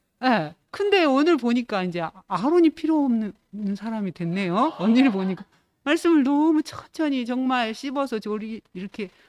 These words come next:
말을 하는데 언니가 너무 영광스럽고, 제가 언니하고 십사 년을 살았어요. 십사 년 동안 한 집에서 한솥밥을 먹고 살았는데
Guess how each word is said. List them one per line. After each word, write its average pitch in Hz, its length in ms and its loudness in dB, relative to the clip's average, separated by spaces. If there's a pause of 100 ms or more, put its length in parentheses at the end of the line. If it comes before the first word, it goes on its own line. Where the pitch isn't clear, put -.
(140)
말을 214 260 -4
하는데 226 400 -4
언니가 196 380 -4
너무 190 300 -6
영광스럽고, 165 1080 -8 (1400)
제가 220 300 -2
언니하고 180 460 -4
십사 294 420 -2
년을 240 300 0
살았어요. 165 840 -8 (460)
십사 254 380 -6
년 240 160 -6
동안 190 220 -8
한 233 180 -4
집에서 208 600 -6
한솥밥을 247 520 -2
먹고 180 300 -6
살았는데 165 840 -6